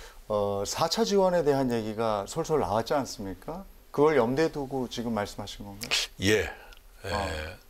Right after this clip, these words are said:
Speaker 2: 어, 지금 삼 차 지원도 끝나지 않았는데 사 차 지원을 내놓고 얘기하기는 좀 빠르지 않냐. 예, 대통령께서나 총리께서 그런 말씀을 하셨는데요.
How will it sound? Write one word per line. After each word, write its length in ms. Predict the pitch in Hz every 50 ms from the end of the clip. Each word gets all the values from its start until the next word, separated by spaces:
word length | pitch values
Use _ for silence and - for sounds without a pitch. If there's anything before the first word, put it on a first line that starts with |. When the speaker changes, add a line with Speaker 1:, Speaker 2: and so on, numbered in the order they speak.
| - - - - _ - - - - - - - - - - - - - - - - - - - - - - - -
Speaker 2:
어, 640 | 90 85 82 80 80 80 78 78 78 78 78 80 - - - - - - - - - - -
지금 180 | - 92 82 78
삼 200 | - - 101 98
차 180 | - - 110
지원도 960 | 107 104 107 104 101 101 98 95 92 92 90 90 87 85 85 82 80 82 87 87
끝나지 420 | - - 113 104 107 104 92 98
않았는데 500 | 90 82 85 82 82 80 80 78 78 -
사 160 | 87 - 87 87
차 160 | - - 95
지원을 440 | 90 92 90 87 82 78 80 78 78 - - - - - - - - - - - - -
내놓고 540 | 92 78 82 80 82 92 90 - - 110 95
얘기하기는 580 | 87 90 87 85 87 87 82 80 85 85 82
좀 140 | - 92 80
빠르지 360 | - 82 85 92 98 90 85 98
않냐. 520 | 90 87 87 85 82 78 76 76 - - - - - - - - - - - - - - -
예, 480 | 95 92 87 82 80 78 80 82 82 80 78 - - - -
대통령께서나 1300 | - 85 - - 85 82 82 82 78 80 78 78 80 80 80 - - 82 78 - - 80 78 78 80 92 113 -
총리께서 500 | - - 92 90 85 - - 78 - 82
그런 220 | - 87 85 78
말씀을 420 | 82 80 80 - - 85 85 82
하셨는데요. 640 | 85 85 - - 85 80 80 80 80 80 92 107 110